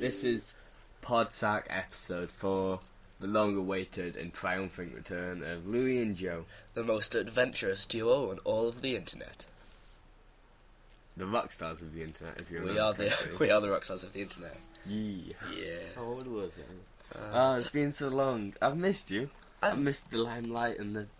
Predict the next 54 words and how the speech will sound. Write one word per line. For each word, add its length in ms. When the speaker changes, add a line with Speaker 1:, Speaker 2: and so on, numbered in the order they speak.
Speaker 1:
fame 360
Speaker 2:
I've 140
missed 240
you, 80
Speaker 1:
associated 640
Speaker 2:
Louis. 140
Speaker 1:
with 100
Speaker 2:
Well, 100
I 60
Speaker 1:
podcasts. 40
Speaker 2:
haven't 200
missed 220
you. 100
I've 100
been 120
Speaker 1:
I'm 80
Speaker 2:
with 80
Speaker 1:
not 100
Speaker 2:
you. 60
Speaker 1:
talking 180
to 120
the 100
audience, 380
Joe. 100
Speaker 2:
I've, 160
I 0
just 400
thought 80
I'd 120
put 120
that 120
in 100
there. 260
I 40
mean, 240
I've, 180
I've, 160
I've 200
missed 200
this. 540
Speaker 1:
<laughs> 80
Yeah, 100
yeah, 140
Speaker 2:
I've 100
missed 240
Speaker 1:
this 520
Speaker 2:
this. 200
I've 80
missed 220
Speaker 1:
situation. 400
Speaker 2:
you, 60
as 420
such, 460
um, 200